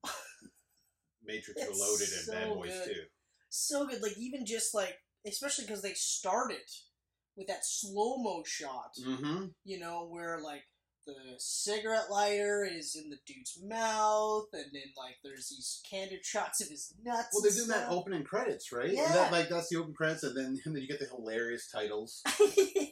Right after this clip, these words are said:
Speaker 2: Yeah.
Speaker 1: Like,
Speaker 2: Which, actually, were funnier in the
Speaker 1: starring this
Speaker 2: second one.
Speaker 1: douche and
Speaker 2: I thought they were funnier in the second one.
Speaker 1: Really? I found it the other way around.
Speaker 2: Oh, really?
Speaker 1: Yeah, I found them a lot funnier in the first one.
Speaker 2: Uh,
Speaker 1: Just
Speaker 2: you know
Speaker 1: because
Speaker 2: what? I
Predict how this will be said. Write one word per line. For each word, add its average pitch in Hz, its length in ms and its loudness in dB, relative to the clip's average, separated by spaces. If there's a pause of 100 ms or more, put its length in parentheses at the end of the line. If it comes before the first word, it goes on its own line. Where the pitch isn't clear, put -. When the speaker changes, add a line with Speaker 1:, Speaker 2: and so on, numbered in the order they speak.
(260)
Speaker 2:
Yeah. 247 100 -4 (300)
Speaker 1:
Like, 156 180 4
Speaker 2:
Which, 156 100 4 (120)
actually, 277 340 2
were 220 100 -2
funnier 214 400 6
in 131 60 2
the 120 40 -2
Speaker 1:
starring - 220 2
this - 100 -4
Speaker 2:
second 131 100 -2
one. 123 180 0
Speaker 1:
douche 120 180 -8
and 117 320 -6
Speaker 2:
I 262 120 6
thought 320 180 -2
they 247 120 0
were 208 240 -2
funnier 202 260 -2
in 170 60 -12
the 151 80 -10
second 147 300 -8
one. - 180 -18
Speaker 1:
Really? 196 300 10
I 156 160 6
found 170 280 2
it 160 60 -4
the - 160 -6
other 127 180 -2
way 104 140 -2
around. - 300 -12 (120)
Speaker 2:
Oh, 403 160 0
really? 403 340 0
Speaker 1:
Yeah, 160 260 2
I 131 100 2
found 147 220 -2
them 135 80 -4
a 120 40 -4
lot 117 280 0
funnier 117 240 -8
in 104 60 -10
the 92 120 -14
first 95 300 -10
one. - 140 -16 (440)
Speaker 2:
Uh, 262 260 4
Speaker 1:
Just 202 180 6
Speaker 2:
you 226 60 -2
know - 80 0
Speaker 1:
because - 200 12
Speaker 2:
what? - 20 4
I 180 40 12